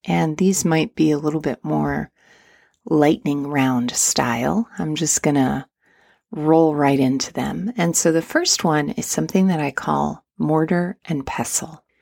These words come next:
Sometimes ritual can feel complex and like it requires a lot of supplies,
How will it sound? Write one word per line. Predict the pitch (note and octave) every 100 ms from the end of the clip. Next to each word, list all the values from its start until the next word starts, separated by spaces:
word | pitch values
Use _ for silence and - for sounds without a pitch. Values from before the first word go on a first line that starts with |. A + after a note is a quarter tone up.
| _ _ _ _ _ _
Sometimes | - G3 F#3 F3 D#3 D3+ -
ritual | D#3 - E3 D3 C#3+
can | - D#3+ C#3+
feel | - D#3 D3 C#3 C#3+ C#3
complex | - E3 D#3 - - E3 - - - - -
and | D3 C#3 C3+ C#3 - - - _ _ _ _ _ _
like | E3 -
it | -
requires | D#3+ - - D#3 D#3 D3+
a | D#3
lot | D3 D3
of | D3
supplies, | - - - - F#3+ E3+ D#3 D3+ D3+ -